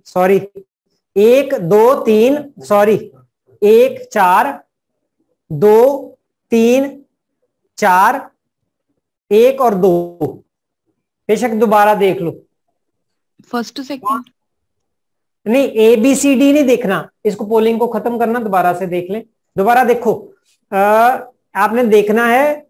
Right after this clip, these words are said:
Speaker 1: कि ए ठीक है, ये वाला first, अ, के result दूसरों ने किस किस ने यूज करना है, ये ध्यान में रखना है।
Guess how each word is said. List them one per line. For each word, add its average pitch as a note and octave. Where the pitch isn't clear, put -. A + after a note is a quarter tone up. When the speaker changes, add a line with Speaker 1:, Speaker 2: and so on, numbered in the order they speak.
Speaker 1:
कि A#3+
ए A3+
ठीक A#3
है, C4+
ये G#3+
वाला A#3+
first, B3+
अ, A3
के B3+
result G#3+
दूसरों G#3+
ने B3
किस B3
किस B3
ने C4
यूज A3
करना A3
है, A#3
ये A#3
ध्यान F#3+
में G#3
रखना A3
है। C#4